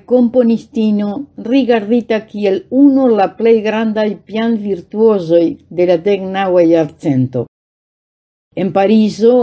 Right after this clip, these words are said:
oni nomis ŝin la enkarniĝo de Liszt pro ŝia potenca kaj entuziasma ludstilo. Sophie naskiĝis en Munkeno, filino de la violonĉelisto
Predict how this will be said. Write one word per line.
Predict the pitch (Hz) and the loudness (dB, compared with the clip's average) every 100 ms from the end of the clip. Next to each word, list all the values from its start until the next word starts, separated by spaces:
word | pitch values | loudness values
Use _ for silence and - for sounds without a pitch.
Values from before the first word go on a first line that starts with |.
| 202 190 | 0 -4
oni | 196 196 196 | -6 -6 -6
nomis | 196 190 196 190 175 190 156 | -6 -6 -8 -10 -10 -14 -10
ŝin | - 214 202 208 - _ _ | -2 0 0 -2 -8 _ _
la | 202 196 - | -2 -2 2
enkarniĝo | 254 247 247 226 220 247 254 180 180 151 | 2 2 2 0 2 2 2 0 0 2
de | 170 185 | 0 2
Liszt | 240 247 - - _ _ _ _ _ _ | -2 -2 -10 -20 _ _ _ _ _ _
pro | 202 196 - | -2 -2 -2
ŝia | - 202 180 - | -2 0 0 0
potenca | 285 - 247 254 254 254 226 - | -4 0 2 2 -2 -4 -4 -2
kaj | 185 196 190 | -2 -2 -2
entuziasma | 170 185 165 160 214 208 208 170 165 165 | -4 -4 -4 -2 -2 -2 -6 -4 -4 -2
ludstilo. | 185 175 180 - - 185 156 127 143 143 _ _ _ _ _ _ _ _ _ _ - | -4 -2 -4 -6 -10 -4 -2 0 -2 -4 _ _ _ _ _ _ _ _ _ _ -4
Sophie | 233 226 - 233 240 233 302 208 220 | -2 -2 -2 0 2 0 -4 -2 -2
naskiĝis | 220 - 262 262 226 262 240 - | -2 -4 -4 -2 0 0 0 -6
en | 202 190 | -4 -4
Munkeno, | 196 180 - 233 226 175 180 - _ _ _ _ _ | -6 -8 -4 -2 0 -2 -6 -10 _ _ _ _ _
filino | - 262 269 277 254 254 247 | 2 4 6 6 4 2 0
de | 285 226 | 0 0
la | 208 190 | 0 0
violonĉelisto | 208 262 254 247 233 226 202 220 202 - 214 | 0 2 4 2 0 -4 -4 -4 -6 -4 -4